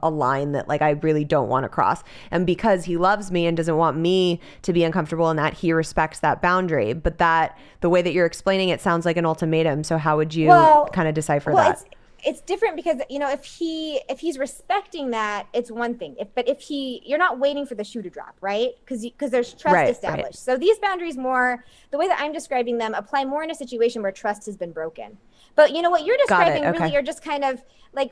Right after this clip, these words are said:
Speaker 2: you know, rules in a relationship. It's like, you know, I, I
Speaker 1: Right, right.
Speaker 2: I don't know. I mean, anything. Like, I, I want to sleep on this side of the bed. Okay.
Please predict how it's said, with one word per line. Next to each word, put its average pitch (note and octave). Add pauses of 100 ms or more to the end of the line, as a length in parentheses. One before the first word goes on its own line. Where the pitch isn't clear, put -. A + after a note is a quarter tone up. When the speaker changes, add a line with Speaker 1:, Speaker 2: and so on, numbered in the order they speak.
(520)
Speaker 2:
you C#4
know, D4+
rules F4+
in B3+
a G3+
relationship. E3+
It's G3+
like, A#3+
you B3+
know, C4
I, D4
I F#3+
Speaker 1:
Right, G#3
right. G#3
Speaker 2:
I C#4
don't D4+
know. B3+
I C4
mean, C#4
anything. A#3
Like, G3+
I, B3 (100)
I A#3+
want C4
to C4+
sleep C#4
on C4+
this C#4
side C4+
of C4
the C#4
bed. C#4+
Okay. D4+